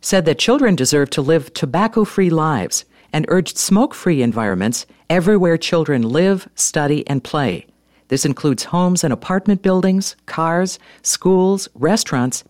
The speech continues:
parks, beaches, sidewalks, and sporting events. Co-author of the tobacco policy, Doctor Dana Best of the George Washington University School of Medicine and Health Sciences in Washington, D C,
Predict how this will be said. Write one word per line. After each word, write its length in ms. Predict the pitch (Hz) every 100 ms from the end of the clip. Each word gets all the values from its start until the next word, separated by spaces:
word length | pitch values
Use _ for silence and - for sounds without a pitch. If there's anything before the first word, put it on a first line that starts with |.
| -
parks, 480 | 170 185 190 -
beaches, 580 | - 117 208 - 156 147 - _
sidewalks, 680 | - 160 156 151 156 156 -
and 140 | 165 165
sporting 380 | - 190 180
events. 420 | 147 113 87 - - _ _ _ _ _ - - _
Co-author 560 | - 247 185 196 - 160
of 120 | 123
the 100 | 123
tobacco 420 | 135 123 113 120
policy, 480 | - 120 104 - 110
Doctor 320 | 147 147 -
Dana 320 | 107 139 143
Best 400 | 104 131 110 - - - -
of 120 | 123 113
the 60 |
George 280 | 110 151 151
Washington 500 | 156 160 - 160 143
University 580 | 135 131 131 127 123 120
School 340 | - 175 147
of 100 | 123
Medicine 500 | 135 147 165 - 170
and 180 | 135 104
Health 240 | - 170
Sciences 560 | - 143 113 110 123 123
in 140 | 117
Washington, 540 | 113 123 123 131 123 117
D 160 | 110
C, 420 | 101 - 180 117